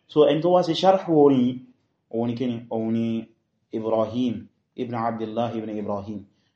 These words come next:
So, wọ́n ní, ah, "Wa arafahu." Wọ́n ní, "Wa arrafahu." Wọ́n ní àti bàbá àtọmọ ni wọ́n jẹ́ kó mọ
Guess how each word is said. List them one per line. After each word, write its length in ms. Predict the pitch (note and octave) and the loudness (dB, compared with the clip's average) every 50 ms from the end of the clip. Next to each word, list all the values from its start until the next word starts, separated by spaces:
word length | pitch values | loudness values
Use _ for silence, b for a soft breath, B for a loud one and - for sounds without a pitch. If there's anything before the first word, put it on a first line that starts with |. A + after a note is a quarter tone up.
| _ _ _ | _ _ _
So, 180 | - - B2+ | -12 -6 -2
wọ́n 140 | C3 D3 D#3+ | 0 2 2
ní, 340 | F3 F3+ F3+ F3+ F3+ F3+ F3 - _ _ _ _ _ _ _ _ _ _ _ _ _ _ _ _ _ _ _ _ _ _ _ _ _ _ _ _ _ - | 2 0 -2 -2 -4 -6 -10 -16 _ _ _ _ _ _ _ _ _ _ _ _ _ _ _ _ _ _ _ _ _ _ _ _ _ _ _ _ _ 0
ah, 540 | B2+ B2+ C3 B2+ B2 A#2+ A#2 A2 G2 G2+ - _ _ _ _ _ _ _ _ _ _ _ _ _ _ _ - - | 2 4 6 6 6 4 2 0 0 -4 -10 _ _ _ _ _ _ _ _ _ _ _ _ _ _ _ -8 0
"Wa 260 | A2+ B2 C3 C3 C3 | 2 4 4 4 6
arafahu." 920 | C#3 C#3 C#3+ C#3+ C#3 C#3 D#3+ E3+ F3+ F3 E3 C#3 B2 C3 B2+ A#2 A2 - - _ _ _ _ _ _ _ _ _ _ _ _ _ _ _ _ _ _ - | 6 6 8 6 6 6 4 4 6 8 6 6 4 2 0 0 -2 -6 -10 _ _ _ _ _ _ _ _ _ _ _ _ _ _ _ _ _ _ 0
Wọ́n 100 | C#3 D#3+ | 2 2
ní, 60 | F#3 | 4
"Wa 160 | F#3 F3 E3 D#3 C#3 D3+ | 6 6 6 6 6 4
arrafahu." 920 | E3 D#3 D3+ D3+ D#3 D3 C#3+ C#3+ E3 F#3 F#3 F3 C3+ A2 B2+ A#2 G#2 - - _ _ _ _ _ _ _ _ - | 2 4 4 6 6 6 6 6 6 6 8 8 6 4 2 -2 -4 -6 -14 _ _ _ _ _ _ _ _ -4
Wọ́n 120 | D3 F#3 G#3 | 0 0 0
ní 80 | A3 G#3 | 2 2
àti 220 | E3 C#3+ - E3 | 2 2 2 2
bàbá 280 | C#3+ C#3+ C#3 C3+ F3 F#3 F3 D3 | 4 4 6 6 6 4 4 4
àtọmọ 320 | B2+ - D3 C#3+ D3 D3 D3 | 4 2 0 0 2 0 0
ni 60 | D#3 | 2
wọ́n 200 | D#3+ D#3+ D#3 D3 | 2 2 2 2
jẹ́ 140 | D#3 D3+ D#3 | 0 0 2
kó 100 | E3 D#3+ | 2 2
mọ 200 | D3+ C#3+ D3 | 2 4 2